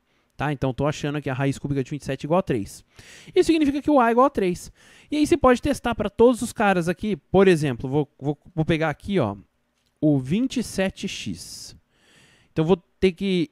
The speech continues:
identificá-lo com todo mundo que tem x aqui em cima. Quem tem x aqui em cima? Esse e esse, né? X sozinho, não tem x quadrado nem x ao cubo. Então, eu vou ter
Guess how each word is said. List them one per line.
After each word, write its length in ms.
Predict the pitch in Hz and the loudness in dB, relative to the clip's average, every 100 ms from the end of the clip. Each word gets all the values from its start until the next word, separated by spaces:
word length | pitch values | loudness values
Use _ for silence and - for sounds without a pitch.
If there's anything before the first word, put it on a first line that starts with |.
| - | -6
identificá-lo 600 | 180 196 - 185 196 196 | -4 -2 -2 0 2 4
com 100 | 180 | 4
todo 200 | 208 214 | 6 6
mundo 160 | 214 | 4
que 80 | 196 | 0
tem 180 | 208 202 | -2 -2
x 240 | - 180 | 0 0
aqui 120 | 165 202 | 2 -2
em 60 | |
cima. 320 | - 127 90 - | -4 -6 -6 -8
Quem 160 | 156 | -10
tem 180 | - 165 | -4 -4
x 240 | 139 147 123 | -2 -2 -2
aqui 160 | 120 | -4
em 60 | 127 | -6
cima? 280 | - 90 - | -6 -8 -6
Esse 540 | 131 156 170 - 285 - _ _ _ _ _ _ _ _ _ _ _ _ _ _ | -2 0 0 -4 -6 -6 _ _ _ _ _ _ _ _ _ _ _ _ _ _
e 140 | 214 214 | 0 0
esse, 460 | 117 - - - - _ | 0 -6 -14 -18 -20 _
né? 220 | - 156 | -6 -4
X 180 | 180 - | -2 -2
sozinho, 480 | - 208 156 151 107 | 4 4 4 0 -2
não 140 | 110 | -4
tem 140 | 113 135 | -4 -6
x 180 | - 131 | -6 -2
quadrado 380 | 143 135 135 156 | 0 0 0 0
nem 120 | 165 | -4
x 160 | 165 | -2
ao 120 | 180 175 | -2 -2
cubo. 320 | 113 - - _ _ - - _ | -6 -14 -20 _ _ -20 -20 _
Então, 200 | 185 233 | -2 2
eu 60 | 254 | 4
vou 140 | 226 | 4
ter 260 | - 120 | 2 -2